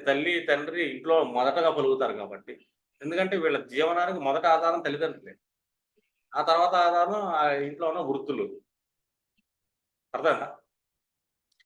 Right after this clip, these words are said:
అంటే పేరు ఎంత ముఖ్యం అని. ఆ పేరు ఎంతో బలంగా ఉండాలి. అంటే ఆ పేరులో రాముడు అని పెట్టాం అనుకో, రకారం, మకారం, డకారం మూడు బేజాక్షరంగా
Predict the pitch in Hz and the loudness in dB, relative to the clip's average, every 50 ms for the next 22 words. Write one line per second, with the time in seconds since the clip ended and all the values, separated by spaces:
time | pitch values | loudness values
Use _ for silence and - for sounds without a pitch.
0 | _ _ 170 170 185 190 - 175 180 208 226 240 220 196 180 180 185 175 160 143 | _ _ -8 -6 -6 -2 2 4 6 6 6 6 6 4 2 2 0 -2 -2 -2
1 | - - 139 131 131 110 101 95 98 - _ _ _ _ _ _ _ _ _ _ | -2 -2 -2 -2 -2 -4 -8 -12 -14 -20 _ _ _ _ _ _ _ _ _ _
2 | _ _ _ _ _ _ _ _ _ _ _ _ _ _ _ _ _ _ _ _ | _ _ _ _ _ _ _ _ _ _ _ _ _ _ _ _ _ _ _ _
3 | _ _ _ _ _ _ _ _ _ _ _ _ _ _ _ _ _ _ _ _ | _ _ _ _ _ _ _ _ _ _ _ _ _ _ _ _ _ _ _ _
4 | _ _ _ - 151 151 151 - 170 180 208 226 240 190 160 170 170 - 202 208 | _ _ _ 0 2 2 4 6 6 6 8 8 6 6 6 4 2 4 6 6
5 | 214 214 220 214 202 185 180 170 180 190 196 196 196 190 185 165 139 117 107 95 | 8 8 8 8 8 6 6 6 6 4 4 4 4 4 2 2 -2 -4 -6 -8
6 | 92 - _ _ _ _ _ _ _ - 147 165 175 240 247 226 - - - - | -10 -16 _ _ _ _ _ _ _ -10 -8 -6 -2 -2 -2 -2 -2 -4 -6 -4
7 | 139 143 143 - 165 175 190 190 190 185 151 - - - - 139 147 151 160 165 | -2 -2 0 2 4 4 4 4 4 0 0 -2 -4 -8 -4 0 2 4 4 4
8 | 160 165 165 170 175 165 143 127 123 131 127 113 104 101 107 104 - - _ _ | 2 0 0 0 0 0 0 -4 -6 -8 -10 -12 -12 -12 -14 -16 -16 -18 _ _
9 | _ _ _ _ _ _ _ _ _ _ _ _ _ _ _ _ - 135 135 - | _ _ _ _ _ _ _ _ _ _ _ _ _ _ _ _ 2 2 2 4
10 | 175 180 185 185 196 185 175 165 156 160 175 180 185 180 160 156 151 156 165 156 | 6 6 6 6 4 4 4 4 4 4 4 4 4 2 2 0 0 2 0 0
11 | 135 - - - _ 139 147 151 160 185 196 208 214 226 233 240 233 196 180 190 | 0 -2 -8 -12 _ -8 -4 -2 0 2 4 4 6 6 4 4 2 0 2 4
12 | 196 190 185 185 180 - - - 175 175 175 | 4 4 6 6 4 2 2 -2 -4 -2 -2